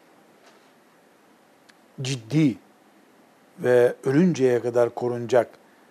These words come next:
bir tövbeyi yapmadıkça en batık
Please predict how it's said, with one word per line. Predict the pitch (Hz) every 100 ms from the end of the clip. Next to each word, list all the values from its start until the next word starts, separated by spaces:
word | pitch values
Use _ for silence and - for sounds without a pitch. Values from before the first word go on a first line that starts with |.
| _ _ 135
bir | 120
tövbeyi | - 123 120 117 123 120
yapmadıkça | 127 - 123 113 113 - 113 110 - _ _ _ _ _ _ -
en | 175 185 151 123
batık | 127 - 139 -